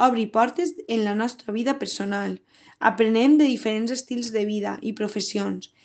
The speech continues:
i mantenim la nostra ment sempre activa. Tres. Satisfacció personal. L'oportunitat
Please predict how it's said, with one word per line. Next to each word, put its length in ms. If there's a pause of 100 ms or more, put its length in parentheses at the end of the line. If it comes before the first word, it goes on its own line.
(160)
i 80
mantenim 560
la 160
nostra 340
ment 300
sempre 320
activa. 460 (1600)
Tres. 400 (320)
Satisfacció 760
personal. 600 (320)
L'oportunitat 920